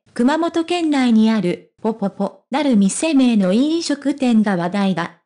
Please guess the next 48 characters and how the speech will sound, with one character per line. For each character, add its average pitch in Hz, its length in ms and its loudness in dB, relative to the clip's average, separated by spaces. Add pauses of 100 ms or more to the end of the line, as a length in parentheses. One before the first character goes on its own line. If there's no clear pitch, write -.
(320)
と 262 140 0
い 311 160 4
う 285 80 0
の 233 160 2
も、 202 380 0
五 254 100 -2
月 294 300 -2
二 277 180 2
十 262 240 0
二 202 140 4
日 262 280 0
付 247 280 -2
で 202 320 -4
同 285 220 0
グ 311 120 0
ル 320 80 0
ー 311 160 -2
プ 208 180 2
を 185 240 -2
脱 208 180 -4 (120)
退 311 200 -2
し - 140 -10
た 311 120 -2
平 262 340 -2
野 269 100 2
紫 220 280 0
耀、 208 420 -4
二 311 160 0
十 285 300 0
六、 202 520 -4
神 277 260 0
宮 294 220 2
寺 277 140 -4
勇 294 300 2
太、 233 180 -6 (280)
二 311 160 0
十 285 260 0
五、 240 420 -2
岸 277 300 -4
優 320 180 2
太、 196 280 -6 (180)
二 285 160 -2
十 247 260 2
七 214 420 0 (100)
の 175 100 0
三 269 340 2
人 262 260 4
は、 180 260 -2